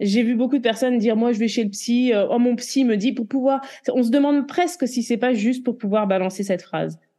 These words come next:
parfois. Euh, parce que j'ai discuté aussi avec des psychologues et ils savent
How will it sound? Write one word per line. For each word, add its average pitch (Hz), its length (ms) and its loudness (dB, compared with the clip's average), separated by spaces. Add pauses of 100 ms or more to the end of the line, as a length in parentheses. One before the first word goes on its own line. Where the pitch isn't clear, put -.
(120)
parfois. - 420 -6 (400)
Euh, 175 500 0
parce 180 140 -2
que 214 80 0
j'ai 202 80 2
discuté 208 360 -2
aussi 233 260 0
avec 202 180 2
des 196 100 0
psychologues 233 520 0
et - 140 -2
ils 226 120 0
savent 208 560 -2